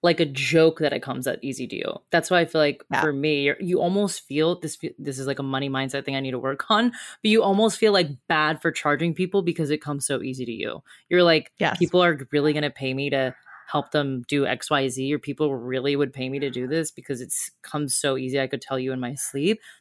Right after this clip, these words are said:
Speaker 1: That's what I feel like your zone of genius is.
Speaker 2: Yeah, that's a great example. I always, it's like, <sighs> like,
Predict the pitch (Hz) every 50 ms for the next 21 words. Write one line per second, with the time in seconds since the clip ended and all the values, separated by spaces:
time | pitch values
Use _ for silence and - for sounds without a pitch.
0 | _ _ - 160 180 175 - 185 170 156 147 139 147 143 139 147 147 135 135 135
1 | 131 131 127 120 135 127 120 117 120 - - 80 76 65 - - - _ _ _
2 | _ _ _ _ _ _ _ _ _ _ _ _ _ _ - 190 175 160 151 151
3 | - - 190 196 - 294 226 190 165 156 156 160 160 156 151 151 151 156 151 151
4 | 143 170 185 170 185 190 196 196 196 196 190 190 - - 196 185 175 165 160 165
5 | - _ _ _ _ _ _ _ _ _ _ _ _ _ _ _ _ _ - -
6 | - - - - 208 196 185